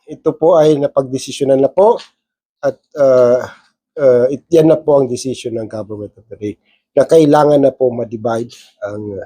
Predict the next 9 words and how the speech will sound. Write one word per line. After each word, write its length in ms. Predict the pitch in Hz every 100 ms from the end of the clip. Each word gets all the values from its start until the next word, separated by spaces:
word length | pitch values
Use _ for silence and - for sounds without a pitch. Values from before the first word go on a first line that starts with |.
| _ _ _ _ _ _ _ -
ah, 180 | 104 98
Datu 400 | 113 113 135 123
Udin 160 | 120 -
Siswat 480 | 123 - 110 -
at 160 | 110 104 -
ang 160 | 98
Sultan 500 | - - 104 - 101 95
Kudarat 400 | 104 101 95 _
Maguindano. 720 | 85 92 - - - - _